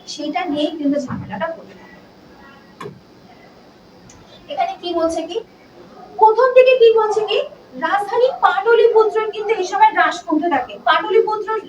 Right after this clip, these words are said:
আহ, গুরুত্বটা কিসের জন্য আমরা সকলেই জানি, মৌর্য সাম্রাজ্যের সময়কালেও পাটলিপুত্র ছিল হচ্ছে তাদের রাজধানী, যেটা মগধে ছিল, এবং গুর-, আহ, এবং গুপ্ত সময়কালেও দেখা গেছে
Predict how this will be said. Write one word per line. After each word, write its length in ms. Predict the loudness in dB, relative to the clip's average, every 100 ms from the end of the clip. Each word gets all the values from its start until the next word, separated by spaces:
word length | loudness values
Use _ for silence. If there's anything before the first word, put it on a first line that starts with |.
| -6
আহ, 280 | 0 2 2
গুরুত্বটা 520 | 2 -2 -4 -6 -6
কিসের 360 | -6 -6 -6 -6
জন্য 240 | -4 -4
আমরা 240 | -4 -4
সকলেই 420 | -4 -4 -2 -2 0
জানি, 260 | 0 -2 -8 -20 -20 -14 0
মৌর্য 340 | 2 2 -2
সাম্রাজ্যের 560 | -4 -2 0 0 -2 -4
সময়কালেও 720 | -2 0 0 0 2 2 2 -2 -2
পাটলিপুত্র 640 | 0 2 0 -2 -4 -8 -16
ছিল 240 | -6 0
হচ্ছে 340 | 2 2 0
তাদের 220 | -2 -4 -4
রাজধানী, 440 | -6 -2 0 -2 -4 -6
যেটা 180 | -2
মগধে 480 | 0 -2 0 0 -2
ছিল, 260 | -8 -8 -6 -8 -14 -20 -2
এবং 340 | 0 0 -2 0
গুর-, 280 | 2 2 -2 -16 -20 -6
আহ, 220 | -2 2
এবং 220 | 2 2
গুপ্ত 240 | 0 0 0
সময়কালেও 500 | 0 0 0 2 2
দেখা 260 | 2 0 -2
গেছে 340 | -4 -6 -8